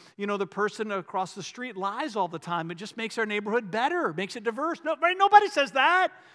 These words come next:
You take the opposite of all of these virtues, none of those things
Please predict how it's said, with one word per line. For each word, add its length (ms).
You 120
take 220
the 100
opposite 580
of 140
all 220
of 80
these 180
virtues, 760
none 320
of 120
those 260
things 540